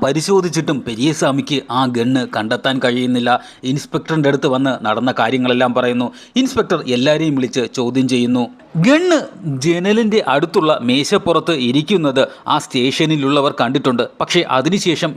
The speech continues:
എവിടെ പോയി എന്ന് ആർക്കും അറിയില്ല. ഗണ്ണ് കണ്ടെത്താൻ കഴിയാത്തത് കൊണ്ട് കമ്മീഷണർ ഓഫീസിൽ അറിയിക്കാൻ വേണ്ടി ഇൻസ്പെക്ടർ തയ്യാറാവുകയാണ്. എന്നാൽ പെരിയസ്വാമി പറയുന്നു, തനിക്കിനി റിട്ടയേർഡ് ആവാൻ ആറ് മാസമേ ഉള്ളൂ, അതിനകത്ത് ഈ ഒരു പ്രശ്നമുണ്ടായാൽ തൻ്റെ ജോലി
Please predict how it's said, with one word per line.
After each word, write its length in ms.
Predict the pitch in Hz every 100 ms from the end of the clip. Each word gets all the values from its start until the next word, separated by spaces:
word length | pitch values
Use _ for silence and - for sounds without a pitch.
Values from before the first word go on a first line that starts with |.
| 123
എവിടെ 220 | 117 147 143
പോയി 240 | 120 143 139
എന്ന് 140 | 123 123 - - 117
ആർക്കും 340 | 131 135 151 127
അറിയില്ല. 280 | 131 127 127 120 - - 151
ഗണ്ണ് 220 | 160 175 -
കണ്ടെത്താൻ 400 | 131 156 170 180 160
കഴിയാത്തത് 440 | 147 160 170 170 160
കൊണ്ട് 200 | 156 156 - - 139
കമ്മീഷണർ 560 | 131 151 180 208 202 170
ഓഫീസിൽ 360 | 151 165 175 143
അറിയിക്കാൻ 360 | 143 165 185 160 151
വേണ്ടി 200 | 151 147 120
ഇൻസ്പെക്ടർ 420 | 139 - - 151 131
തയ്യാറാവുകയാണ്. 760 | 117 135 143 139 139 139 131 127 - - 127
എന്നാൽ 200 | 131 127 123
പെരിയസ്വാമി 460 | 120 143 156 147 147
പറയുന്നു, 340 | 139 139 131 117 - 127
തനിക്കിനി 480 | 123 135 160 147 143 135
റിട്ടയേർഡ് 360 | 120 180 170 143
ആവാൻ 180 | 139 135 120
ആറ് 160 | 120 135 123
മാസമേ 340 | 127 143 143 127
ഉള്ളൂ, 160 | 127 - - -
അതിനകത്ത് 500 | 123 165 156 151 160 131 - 131
ഈ 40 | 147
ഒരു 80 | 156
പ്രശ്നമുണ്ടായാൽ 600 | 135 - 185 151 139 135 110 117
തൻ്റെ 220 | 127 135 113 123
ജോലി 300 | 123 139